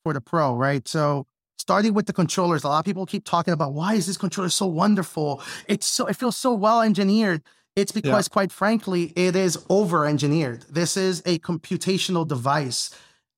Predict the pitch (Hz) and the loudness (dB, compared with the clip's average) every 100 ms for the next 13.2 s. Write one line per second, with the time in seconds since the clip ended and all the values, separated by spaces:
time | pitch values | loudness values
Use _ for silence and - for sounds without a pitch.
0 | - 165 170 202 214 208 208 190 - 208 | -4 0 2 2 2 2 2 0 0 0
1 | 214 175 180 185 170 156 - - _ 170 | 0 0 2 2 0 0 -6 -10 _ 0
2 | 170 - 190 175 - 151 175 190 175 160 | 0 0 -2 -2 0 0 0 0 0 0
3 | 160 - _ _ 165 160 147 180 185 170 | -4 -10 _ _ 0 0 2 2 2 0
4 | - 165 175 156 156 160 160 143 - 147 | -2 0 0 0 0 0 -2 -6 -4 -4
5 | - - 151 127 113 _ _ _ - 185 | -4 -2 -2 -2 -6 _ _ _ -4 -2
6 | 165 190 214 208 - 165 185 190 170 190 | 0 0 0 0 0 0 2 2 0 0
7 | 180 - 180 165 - 170 160 160 - - | -2 0 0 0 -2 -4 -4 -4 -4 0
8 | 165 175 147 151 151 151 147 135 196 190 | 2 0 -2 -4 -2 -2 -4 0 0 0
9 | 147 151 - - 151 147 147 127 _ _ | 0 -4 -4 -8 -6 -6 -6 -10 _ _
10 | _ 151 156 139 151 160 160 151 - 160 | _ -2 0 2 2 0 -2 -4 -6 -6
11 | 156 147 180 120 - _ _ _ 147 160 | -4 -2 -2 -4 -10 _ _ _ -2 0
12 | 147 170 185 170 170 170 160 117 165 185 | 0 0 0 -4 -4 -4 -4 -2 0 2
13 | 175 160 | 2 0